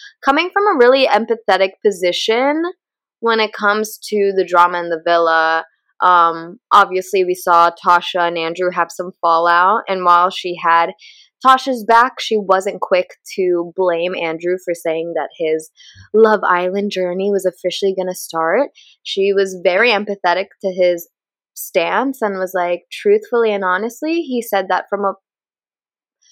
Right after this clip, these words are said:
a, um, from a place of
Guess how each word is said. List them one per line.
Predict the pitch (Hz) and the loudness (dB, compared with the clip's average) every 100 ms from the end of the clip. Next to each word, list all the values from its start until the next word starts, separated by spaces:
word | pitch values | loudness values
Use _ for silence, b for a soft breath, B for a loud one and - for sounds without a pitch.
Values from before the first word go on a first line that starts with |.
| _ _ _ _ - | _ _ _ _ 0
a, | |
um, | 202 190 175 175 170 180 196 202 _ _ _ _ _ _ _ _ _ _ _ _ _ _ _ | 2 2 0 -4 -10 -14 -18 _ _ _ _ _ _ _ _ _ _ _ _ _ _ _ _
from | 226 214 | 0 0
a | 196 | -2
place | 190 190 | -2 -2
of | 190 | -2